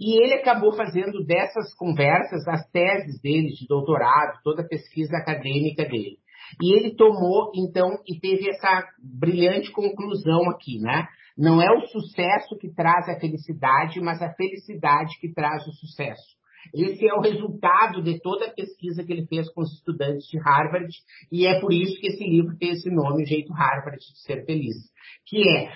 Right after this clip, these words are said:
aquelas pessoas que ficam no que ele chama da corrida do rato. "Ah, eu quero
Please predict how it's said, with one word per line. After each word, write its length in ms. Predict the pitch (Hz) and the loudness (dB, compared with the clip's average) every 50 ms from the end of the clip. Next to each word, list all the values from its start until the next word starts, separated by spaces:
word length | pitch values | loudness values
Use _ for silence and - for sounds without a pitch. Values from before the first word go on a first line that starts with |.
| - - | -6 -2
aquelas 540 | 160 160 160 - 180 190 233 269 - - | -2 -2 0 2 2 2 2 2 0 -2
pessoas 480 | - 233 220 214 - 208 180 165 147 123 117 - _ _ _ _ _ _ - | -2 -2 -2 -2 0 0 0 0 0 0 -4 -10 _ _ _ _ _ _ -6
que 120 | 180 185 | -6 -6
ficam 480 | 160 - - - 202 220 208 - 180 160 | -6 -6 -8 -6 -6 -6 -2 0 0 0
no 180 | 147 156 160 | 2 2 0
que 100 | 151 160 | 2 2
ele 120 | 175 175 165 | 0 0 0
chama 320 | - - 185 185 180 175 | 0 0 0 0 0 0
da 180 | 160 170 165 165 | 2 0 0 2
corrida 420 | - 175 156 160 175 175 208 175 | 2 2 4 4 2 2 0 0
do 80 | 160 170 | 2 0
rato. 600 | 160 - 156 165 175 - - - - 127 107 - _ _ _ _ _ _ _ _ _ _ _ | 2 4 4 4 4 2 0 -8 -12 -14 -14 -14 _ _ _ _ _ _ _ _ _ _ _
"Ah, 240 | 165 185 202 202 180 | 4 6 6 6 6
eu 180 | 170 170 165 165 - | 4 0 -2 -4 -6
quero 680 | - 160 156 165 180 190 202 208 214 214 220 214 214 | 0 2 2 2 2 0 -2 -2 -2 -2 -2 -2 -2